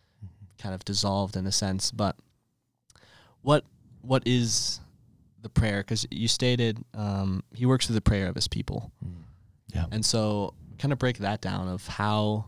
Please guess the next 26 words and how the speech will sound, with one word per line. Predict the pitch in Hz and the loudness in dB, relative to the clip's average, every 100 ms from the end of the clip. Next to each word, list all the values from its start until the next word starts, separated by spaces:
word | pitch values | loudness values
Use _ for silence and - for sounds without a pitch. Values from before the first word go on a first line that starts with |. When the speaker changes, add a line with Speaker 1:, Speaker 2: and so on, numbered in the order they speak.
| - | -8
Speaker 1:
Mm. | 87 80 - - - _ _ | -8 -10 -14 -20 -20 _ _
Speaker 2:
how | - 120 | -2 0
do | 120 | 2
our | 85 107 | 0 0
prayers | - 104 98 95 - - | 0 0 -2 0 -2 -2
affect, | 101 - 95 - - - _ _ _ _ _ _ _ _ - | -6 -4 -6 -6 -14 -16 _ _ _ _ _ _ _ _ -20
you | |
know, | 101 123 - | -14 -12 -6
the | 110 | -6
will | 104 113 107 | -2 0 0
of | - | 0
God | 90 95 95 | 0 0 0
almost | - 113 | -2 -4
in | - | -4
a | |
sense? | - - | -4 -2
Speaker 1:
Gosh, | - - | -2 -2
Speaker 2:
Like | 73 | -4
Speaker 1:
great | - 90 90 | -4 -4 -4
question. | - 87 - 92 90 _ | -4 -6 -6 -8 -10 _
Um, | 110 104 95 - - - - - - | -6 -6 -6 -12 -20 -20 -16 -14 0
yeah, | - 196 | 6 6
I, | 160 - | 4 -2
I, | 143 131 | -2 0
I | 147 | 2
mentioned | 131 151 170 - 135 113 107 - | 4 4 0 0 0 0 -2 -6